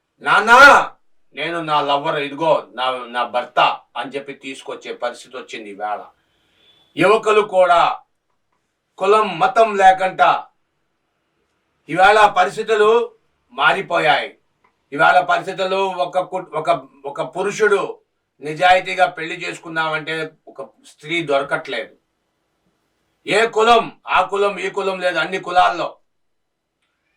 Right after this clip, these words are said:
మతాంతర వివాహాలు జరుగుతున్నాయి. దీనివల్ల సరైన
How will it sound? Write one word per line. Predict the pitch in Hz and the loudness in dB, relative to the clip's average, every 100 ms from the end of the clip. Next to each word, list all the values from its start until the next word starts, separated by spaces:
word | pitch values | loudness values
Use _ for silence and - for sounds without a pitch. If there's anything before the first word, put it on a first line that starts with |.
| _ - | _ -10
మతాంతర | - 170 196 240 240 226 214 | -4 2 2 2 -4 -4 0
వివాహాలు | 202 190 185 180 165 160 160 | 2 4 6 6 4 -2 -4
జరుగుతున్నాయి. | 151 143 143 135 117 - _ _ _ _ _ _ _ | -10 -12 -14 -16 -18 -18 _ _ _ _ _ _ _
దీనివల్ల | 143 165 165 160 180 185 165 - _ _ _ _ _ _ _ _ _ _ _ | -8 -6 -2 0 4 4 4 -2 _ _ _ _ _ _ _ _ _ _ _
సరైన | - 156 180 185 175 160 - | -4 -2 0 2 2 2 0